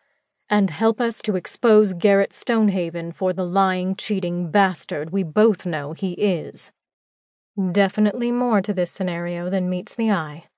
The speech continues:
Emily pulled a gold-plated pen out of her handbag, a graduation gift from her mother a dozen years ago. She twirled it between her fingers, remembering how proud her mom had been,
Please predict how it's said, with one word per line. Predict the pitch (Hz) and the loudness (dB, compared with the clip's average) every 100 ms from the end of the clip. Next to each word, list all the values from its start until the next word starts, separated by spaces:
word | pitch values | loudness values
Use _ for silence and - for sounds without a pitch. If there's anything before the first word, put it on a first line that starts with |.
| _ _ _ _ _ _ | _ _ _ _ _ _
Emily | 226 214 220 233 | 4 6 6 2
pulled | - 220 190 | -2 -2 0
a | |
gold-plated | 190 180 196 - 226 202 214 - | 2 2 2 -2 -2 0 -2 -6
pen | 208 170 165 | -6 -6 -4
out | 185 | -6
of | 190 | -2
her | 220 202 | -2 0
handbag, | 196 180 170 160 160 - _ _ _ _ _ - | 0 -2 -4 -6 -8 -14 _ _ _ _ _ -4
a | |
graduation | 226 240 226 220 233 226 208 180 | 0 2 2 2 2 0 0 0
gift | 170 - | -2 -4
from | 190 175 | -6 0
her | 196 | 2
mother | 202 208 160 151 | 4 2 -2 -6
a | |
dozen | 170 190 185 170 | -2 -2 -2 -2
years | 196 202 196 | 0 0 -2
ago. | 165 151 151 _ _ _ _ _ _ _ - | -6 -8 -10 _ _ _ _ _ _ _ -8
She | - 208 | -4 -2
twirled | - 247 226 | 0 0 2
it | 185 - | 0 -2
between | 202 208 196 | -4 2 2
her | 175 | 2
fingers, | - 202 180 165 165 - _ _ _ _ _ | 0 0 0 -2 -6 -12 _ _ _ _ _
remembering | 254 240 240 240 240 233 | 2 2 2 2 0 0
how | 214 220 | 0 -2
proud | - 226 196 208 | 0 2 2 2
her | 202 | 2
mom | 185 180 | 2 0
had | 180 175 | -4 -4
been, | 185 156 | -4 -4